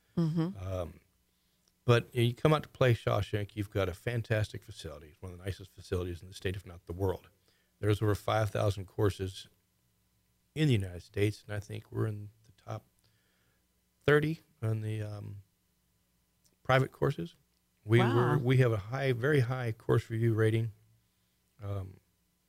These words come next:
Speaker 2: we have restrooms out there. We have the shower facilities. You can camp out there. Like I said, you can stay in jail. We have some of the nicest tee boxes to play on.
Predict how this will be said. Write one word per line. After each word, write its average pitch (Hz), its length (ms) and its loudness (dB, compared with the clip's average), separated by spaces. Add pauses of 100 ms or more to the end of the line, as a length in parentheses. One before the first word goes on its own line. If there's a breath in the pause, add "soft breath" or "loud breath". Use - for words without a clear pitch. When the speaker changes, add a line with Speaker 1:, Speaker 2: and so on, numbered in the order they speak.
(420)
Speaker 2:
we 113 140 0
have 92 220 -2
restrooms 120 480 2
out 117 260 0
there. 117 320 0
We 101 140 -6
have 95 220 -12
the - 60 -18
shower 120 280 -2
facilities. 113 600 2
You 98 100 -6
can - 140 -20
camp 120 320 -2
out 113 220 0
there. 113 140 -2
Like 107 120 -6
I - 40 -16
said, 101 100 -8
you 92 60 -14
can 95 100 -20
stay 110 240 2
in 107 100 -2
jail. 110 280 0
We 101 120 -2
have 98 160 -4
some 104 180 -4
of 92 80 -8
the - 80 -
nicest 107 360 -2
tee 139 160 -6
boxes 107 400 -6
to 104 100 -18
play 110 240 -4
on. 107 200 -6